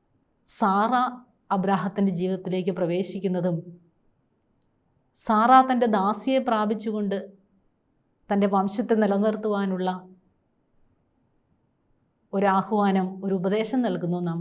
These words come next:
കാണുന്നു. വചനം പറയുന്നു, അബ്രാഹാം സാറയെ അനുസരിച്ചു. ഇവിടെ കുടുംബ ബന്ധത്തിൽ അല്ലെങ്കിൽ അബ്രാഹാമിൻ്റെ കുടുംബ ബന്ധത്തിലുണ്ടായ ഒരു അവിശ്വസ്തതയെ നാം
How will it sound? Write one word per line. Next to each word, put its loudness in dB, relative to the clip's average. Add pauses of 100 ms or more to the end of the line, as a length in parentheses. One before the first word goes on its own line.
(100)
കാണുന്നു. -4 (1080)
വചനം 0
പറയുന്നു, 0 (800)
അബ്രാഹാം 2 (600)
സാറയെ -6
അനുസരിച്ചു. -8 (2250)
ഇവിടെ 4 (120)
കുടുംബ 2
ബന്ധത്തിൽ 2 (1900)
അല്ലെങ്കിൽ 2
അബ്രാഹാമിൻ്റെ 2
കുടുംബ 0
ബന്ധത്തിലുണ്ടായ -2 (920)
ഒരു -2
അവിശ്വസ്തതയെ -2
നാം 0